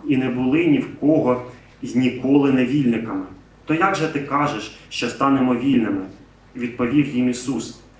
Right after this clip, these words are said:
'Істинно, істинно кажу вам, що кожний, хто чинить гріх, є невільником гріха. Але невільник не залишається в домі навіки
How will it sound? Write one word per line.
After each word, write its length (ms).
'Істинно, 560
істинно 380
кажу 300
вам, 320
що 320
кожний, 320
хто 180
чинить 440
гріх, 380
є 80
невільником 640
гріха. 500
Але 240
невільник 560
не 100
залишається 720
в 120
домі 240
навіки 480